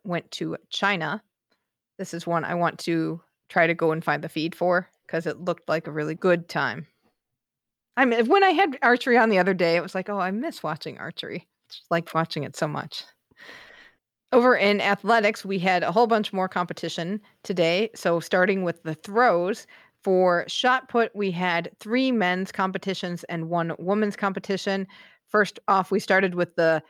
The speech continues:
men's F sixty-three class, which is really a, a mixed class event. This was moderate disability or absence of one leg. And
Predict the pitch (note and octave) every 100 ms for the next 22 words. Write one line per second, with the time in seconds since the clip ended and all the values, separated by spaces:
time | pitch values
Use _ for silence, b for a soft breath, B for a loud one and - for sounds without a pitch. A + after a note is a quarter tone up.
0 | b A3 A3 F#3+ F#3+ G3 F#3+ - - G3
1 | - F3 - F3 F#3+ A3+ A3 A3+ G#3+ G#3
2 | F#3 F3 E3+ E3 F3 F#3+ F#3 F3 E3+ D#3
3 | D3+ B2+ E3+ E3 E3+ E3+ - - - E3+
4 | E3 - F#3 E3 D#3 F3+ - B B B
5 | F3+ F#3 F#3 F#3+ F3 D#3+ E3+ E3+ F3 E3+
6 | F3+ F#3+ F3 E3+ E3+ E3+ E3+ D#3+ b b
7 | - E3+ E3 - F3+ F3+ G3 F3+ E3 E3+
8 | F#3 F#3 F3+ F3+ F#3 - b b F#3 F3+
9 | E3